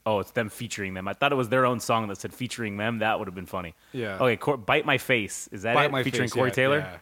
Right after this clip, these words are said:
Speaker 2: yeah.
Speaker 1: Okay.
Speaker 2: Yeah, that's the first song I wanna hear, dude, 'cause <coughs>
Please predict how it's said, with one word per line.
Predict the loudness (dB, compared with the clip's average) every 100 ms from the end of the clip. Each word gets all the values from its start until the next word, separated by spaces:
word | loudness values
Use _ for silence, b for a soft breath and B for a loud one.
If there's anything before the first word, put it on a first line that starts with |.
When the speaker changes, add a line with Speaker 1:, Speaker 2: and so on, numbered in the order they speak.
| _
Speaker 2:
yeah. | -8
Speaker 1:
Okay. | -8 -6
Speaker 2:
Yeah, | 0 2
that's | 2
the | 0
first | 0 0 2
song | 2 2
I |
wanna | 2
hear, | 0 0
dude, | -2 -2
'cause | -2 -2 -2 2
<coughs> | 4 4